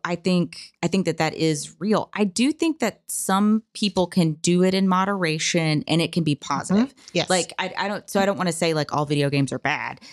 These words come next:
Speaker 1: but I just think you have to keep it in moderation. Going back to your point about, um, how frustrating it is, or, like, does it lead to outbursts? So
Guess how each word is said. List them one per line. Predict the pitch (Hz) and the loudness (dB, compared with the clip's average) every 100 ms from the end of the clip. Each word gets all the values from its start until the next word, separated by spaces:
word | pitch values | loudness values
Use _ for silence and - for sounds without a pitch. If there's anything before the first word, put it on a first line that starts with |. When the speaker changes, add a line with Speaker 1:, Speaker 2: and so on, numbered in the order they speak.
| - _ | -20 _
Speaker 1:
but | 175 151 - | 0 0 -2
I | 165 | -2
just | 160 - | -4 0
think | 160 - | -2 -2
you | 156 151 | -6 -6
have | 143 131 | -6 -6
to | - 147 131 131 131 127 143 _ _ | -8 -8 -6 -6 -6 -10 -12 _ _
keep | - 143 135 | -12 -10 -6
it | |
in | 135 | -4
moderation. | 135 127 120 - 131 - 80 151 - - - _ _ _ - | 0 0 -2 -4 -6 -6 -6 -8 -10 -20 -20 _ _ _ -4
Going | 160 185 | 0 2
back | 202 185 190 | 0 -2 -2
to | |
your | 175 | -4
point | 165 151 143 - | 0 2 2 0
about, | 139 143 135 131 131 - - - - | -4 -2 0 0 -2 -4 -6 -8 -2
um, | 156 139 135 131 127 - _ - | 0 0 0 0 0 -2 _ -10
how | - 156 | -4 -4
frustrating | - 156 147 - 151 143 | -4 -8 -8 -4 -2 0
it | 135 | 0
is, | 135 131 123 | 0 0 0
or, | 127 | -2
like, | 131 - | -2 -2
does | 156 151 | -2 -2
it | - | -2
lead | 147 135 | -2 -2
to | |
outbursts? | - 139 - - - - - | -4 -4 -4 -6 -4 -4 0
So | 165 135 | 0 0